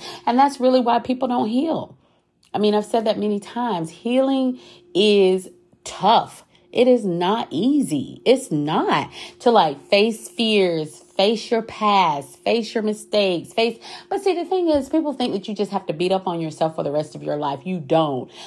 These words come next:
The part of the healing process is forgiving yourself. It's forgiving yourself and forgiving others and moving on. People are like, "I don't wanna dredge up all of this stuff and I don't wanna dredge up my past and I don't want," but what you don't understand is until you can deal with that stuff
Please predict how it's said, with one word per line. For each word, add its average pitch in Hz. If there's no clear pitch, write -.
The -
part 359
of 214
the 175
healing 190
process 185
is 165
forgiving 156
yourself. -
It's 214
forgiving 233
yourself 190
and 175
forgiving 160
others 170
and 156
moving 165
on. 151
People 285
are 247
like, 185
"I -
don't 247
wanna 226
dredge 180
up 220
all 208
of 214
this 214
stuff 214
and 175
I 180
don't 220
wanna 214
dredge 170
up 226
my 208
past 202
and 175
I 190
don't 214
want," 196
but -
what 277
you 262
don't 285
understand 269
is 247
until 233
you 254
can 175
deal 202
with 233
that 196
stuff 196